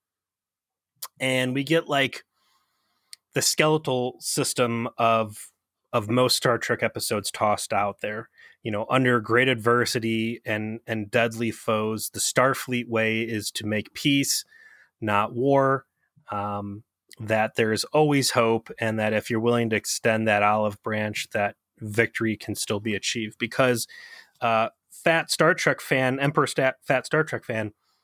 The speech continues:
uh, he's got beef with all the other patrons, emperors, whatever you wanna call 'em, governors around him. They're quick to war, and we find out that it's the little people that always get injured in these wars.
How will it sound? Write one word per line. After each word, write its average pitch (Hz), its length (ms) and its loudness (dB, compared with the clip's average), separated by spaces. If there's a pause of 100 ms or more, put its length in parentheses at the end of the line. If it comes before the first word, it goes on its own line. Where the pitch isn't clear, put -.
(580)
uh, 113 180 -6
he's 175 200 -8
got 151 240 -2
beef 139 280 0
with 120 160 -2
all 127 160 2
the 117 120 -2
other 110 380 -2 (440)
patrons, 113 720 -4 (500)
emperors, 110 480 -4
whatever 113 220 -4
you 110 80 -4
wanna 101 180 -6
call 110 260 -2
'em, 104 100 -4
governors 107 640 -2 (540)
around 123 300 4
him. 113 120 -4
They're 117 100 -2
quick - 340 0
to 160 80 2
war, 123 360 2
and 117 220 -4
we 113 80 -2
find 147 400 2
out 131 220 4
that 113 120 -2
it's - 180 -6
the 120 100 -6
little 175 240 2
people 139 360 -2
that 120 100 2
always 123 220 2
get 113 140 -2
injured 110 460 -2
in 110 140 -6
these 104 240 -6
wars. - 460 -8